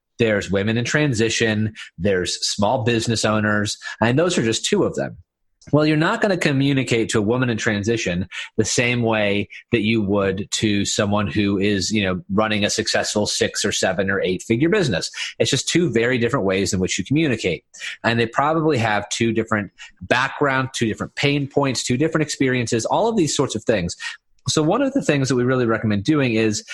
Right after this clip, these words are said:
taking a, uh, sheet of paper, and you can literally just have it down the middle, put male on one side and female on the other. And this is most likely going to be t-, for just one of your niches, because most advisors have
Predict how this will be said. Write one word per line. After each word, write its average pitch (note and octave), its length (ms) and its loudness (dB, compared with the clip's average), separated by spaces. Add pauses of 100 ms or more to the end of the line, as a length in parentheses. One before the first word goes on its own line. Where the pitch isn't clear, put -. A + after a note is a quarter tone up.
(240)
taking G#3+ 460 2
a, B2+ 480 2
uh, A2 200 0
sheet - 280 0
of G3 160 -4
paper, G2+ 320 2
and A2 80 0
you A2+ 60 0
can C3+ 120 2
literally E3+ 320 2
just C3+ 220 -2
have A2+ 360 0
it B2 120 -4
down B2 180 2
the C#3 60 0
middle, F2+ 400 0 (240)
put A#2+ 200 2
male C3+ 360 2
on E3 200 0
one A#2+ 200 0
side A2+ 380 0
and G2+ 220 0
female A2+ 420 0
on G2 180 0
the F#2+ 100 2
other. D2+ 300 -2 (320)
And A#2 120 4
this C#3+ 140 2
is D3 140 0
most E3+ 240 2
likely D#3+ 260 2
going C3 220 2
to A2+ 40 0
be A2 280 2
t-, - 80 -8 (100)
for A2 140 2
just G#2 340 0
one B2 540 2
of G#2+ 200 0
your G#2 300 2
niches, G2 400 0
because G#2+ 300 -2
most D3 240 2
advisors A2+ 540 0
have G2 360 0